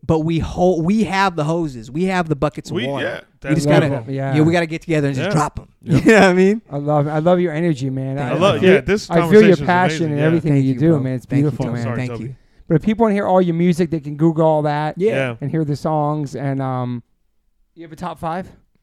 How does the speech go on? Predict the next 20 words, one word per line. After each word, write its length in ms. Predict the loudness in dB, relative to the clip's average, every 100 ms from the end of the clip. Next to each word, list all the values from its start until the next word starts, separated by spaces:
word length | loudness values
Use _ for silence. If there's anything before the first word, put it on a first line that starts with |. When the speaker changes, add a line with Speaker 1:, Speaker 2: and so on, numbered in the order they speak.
| _ _
Speaker 3:
M 160 | -8 -6
Cs? 380 | -6 -6 -8 -8 0
Speaker 1:
Woo! 880 | 2 2 2 0 0 0 -2 -4 -12 _ _
That's, 340 | -6 -4 -2 -2 2
I 160 | 4
kn-, 180 | 2 -2 -2
you 80 | 0
know 80 | 0
what's 100 | -2
crazy? 220 | -2 -2
I 40 |
knew 160 | -4 -4
you 40 |
were 40 | -4
gonna 120 | -4
ask 180 | -6 -8
me 80 | -6
that. 260 | -6 -6 -6
Speaker 3:
<laughs> 480 | -4 -4 -4 0 8
Speaker 1:
Um, 480 | 10 10 6 -2